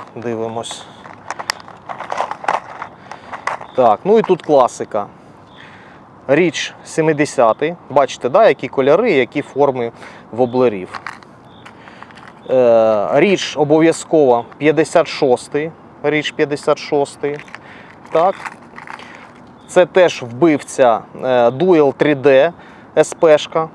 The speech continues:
Саме ось така форма, бачите? Салатовий і ось в, в цьому G L кольорі дуже класно працює.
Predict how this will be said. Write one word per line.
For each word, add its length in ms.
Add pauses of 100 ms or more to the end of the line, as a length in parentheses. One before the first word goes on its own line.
(680)
Саме 340
ось 200
така 420 (440)
форма, 460
бачите? 400 (320)
Салатовий 720
і 100
ось 300
в, 220
в 80
цьому 320
G 300
L 120 (440)
кольорі 340
дуже 240
класно 380
працює. 580